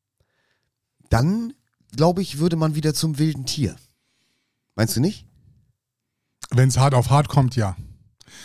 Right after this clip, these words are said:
Speaker 2: Also sagen wir mal so, dann sind wir, also mit wir meine ich mich, die, also die reichen Menschen,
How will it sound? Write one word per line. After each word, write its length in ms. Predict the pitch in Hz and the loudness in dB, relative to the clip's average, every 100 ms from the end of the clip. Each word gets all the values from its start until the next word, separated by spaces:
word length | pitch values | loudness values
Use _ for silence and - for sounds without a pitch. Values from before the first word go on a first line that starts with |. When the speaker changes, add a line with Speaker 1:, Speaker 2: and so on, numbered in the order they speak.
| - - | -20 0
Speaker 2:
Also 160 | 123 123 | 4 6
sagen 200 | 135 139 | 6 6
wir 40 | |
mal 140 | 135 | 4
so, 160 | 123 127 | 4 4
dann 160 | 113 110 | 4 2
sind 320 | 117 110 104 | 0 0 2
wir, 340 | 123 139 160 - _ | 4 4 2 -6 _
also 220 | 98 98 | -6 -4
mit 320 | 98 104 101 95 | -2 -2 -2 2
wir 140 | 113 | 2
meine 220 | 107 104 | 4 2
ich 120 | 95 | 2
mich, 320 | 117 135 - 113 | 2 2 0 -8
die, 120 | 107 | -8
also 120 | 98 | -2
die 100 | 104 | 0
reichen 360 | 104 117 123 123 | 2 2 2 4
Menschen, 440 | 127 127 131 139 | 4 4 2 2